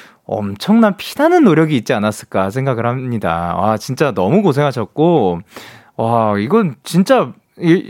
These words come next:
이 여기 있는 분들한테 모두한테 축하받고 멋지다고 이제 칭찬받아 마땅한 일이라고 생각을 합니다. 어, 너무 잘하셨습니다. 그리고 이삼사이 님께서 헤어진 지 일주일 된 전 남친과 홍대 한복판 길에서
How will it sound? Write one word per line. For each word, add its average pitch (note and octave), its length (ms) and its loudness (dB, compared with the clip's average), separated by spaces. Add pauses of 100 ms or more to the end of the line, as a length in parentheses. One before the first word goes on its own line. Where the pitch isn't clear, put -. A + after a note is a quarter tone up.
이 F3+ 160 -2
여기 E3+ 240 2
있는 B3 220 2
분들한테 F3 600 2
모두한테 D#3+ 680 0
축하받고 D3+ 880 0
멋지다고 D3+ 880 2
이제 A2 340 0 (380)
칭찬받아 G3 560 0
마땅한 A#2 600 -2
일이라고 G2+ 380 0
생각을 B2 320 -2
합니다. F2 420 -4
어, F#2 140 -4
너무 A#2 220 2
잘하셨습니다. G#2+ 880 -4 (600)
그리고 A#3+ 200 -2
이삼사이 C4+ 500 2
님께서 A#3 340 2
헤어진 B3 420 4
지 A#3+ 100 -2
일주일 C4 480 0
된 A3 220 4
전 B2+ 200 -2
남친과 A#2+ 720 -2 (380)
홍대 C4+ 280 2
한복판 A#3+ 720 2
길에서 B2+ 340 -4